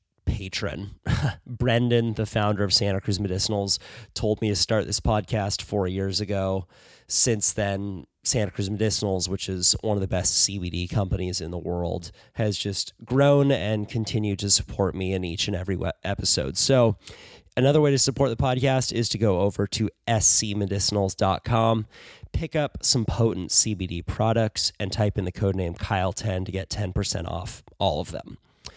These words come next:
Um, I use their products each and every single day.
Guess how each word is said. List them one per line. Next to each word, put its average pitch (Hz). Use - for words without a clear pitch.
Um, 87
I 85
use 107
their 104
products -
each 110
and 104
every 92
single 92
day. 143